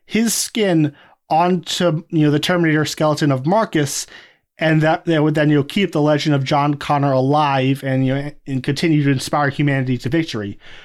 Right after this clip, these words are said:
Uh, but ap-, according to Bale and McG, this,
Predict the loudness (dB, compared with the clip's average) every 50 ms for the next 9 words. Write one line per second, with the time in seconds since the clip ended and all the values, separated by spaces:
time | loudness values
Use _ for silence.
0 | -20 -18 -18 -18 -18 -16 -12 -8 -4 -2 -2 -2 0 0 0 0 -2 -2 -6 -14
1 | -10 -4 -4 -4 -2 -2 -2 -2 0 2 2 0 0 0 -2 -2 -2 0 0 0
2 | 2 2 2 2 2 2 2 0 0 -2 -2 0 0 2 2 2 0 -2 -4